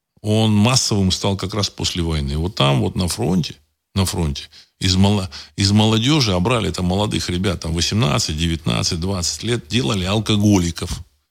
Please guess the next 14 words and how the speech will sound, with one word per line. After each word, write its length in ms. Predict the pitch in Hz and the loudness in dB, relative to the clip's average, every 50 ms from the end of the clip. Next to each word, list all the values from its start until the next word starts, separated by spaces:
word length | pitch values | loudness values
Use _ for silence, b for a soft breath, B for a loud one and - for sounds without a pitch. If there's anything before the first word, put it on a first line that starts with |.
| _ _ _ _ _ _ _ _ _ _ _ _ _ _ _ - | _ _ _ _ _ _ _ _ _ _ _ _ _ _ _ -8
Человек 320 | - - 139 139 135 - | -2 0 0 0 0 0
возвращался 640 | 135 127 131 135 135 - - 165 175 151 - - 107 | -2 -2 -2 -2 -4 -4 -2 -2 -2 -2 -2 -2 -4
оттуда, 320 | 95 - - 92 82 82 | -6 -6 -8 -6 -4 -4
а 40 | 85 | -2
он 200 | 101 123 131 117 | -2 0 0 2
уже, 280 | 104 95 90 101 113 110 | 2 0 0 0 0 0
в 160 | 101 90 82 | 0 -2 -4
общем-то, 380 | 80 - - 98 92 87 - 87 | -4 -4 -2 0 0 0 0 -2
так 100 | 85 82 | -6 -6
сказать, 240 | - - 90 87 82 | -4 -4 -4 0 4
не 140 | 90 98 | 4 6
может 360 | 101 101 101 98 87 82 85 80 | 6 6 6 4 2 0 -2 -4
без 260 | 87 87 85 82 87 | -4 -4 -4 -4 -4
этого. 280 | 82 78 76 78 - | -4 -6 -8 -10 -12